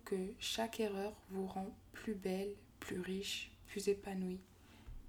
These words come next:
Et votre capacité à sublimer vos erreurs est directement liée à votre capacité à prendre conscience de votre valeur et donc faire preuve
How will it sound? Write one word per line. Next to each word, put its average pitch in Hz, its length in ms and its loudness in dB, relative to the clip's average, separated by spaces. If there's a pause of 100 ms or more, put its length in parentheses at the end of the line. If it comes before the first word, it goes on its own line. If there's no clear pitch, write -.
(360)
Et 190 80 6
votre 196 320 2
capacité 240 720 2
à 196 100 4
sublimer 233 600 4
vos 208 160 6
erreurs 196 600 2 (960)
est 190 180 4
directement 247 640 4
liée 214 480 4
à 196 40 2
votre 185 340 2
capacité 214 720 2
à 190 120 0
prendre - 460 -2 (120)
conscience 196 720 -2
de 190 100 2
votre 175 420 -4
valeur 185 540 0 (800)
et 196 100 8
donc 196 300 2
faire - 240 -2
preuve 202 340 -2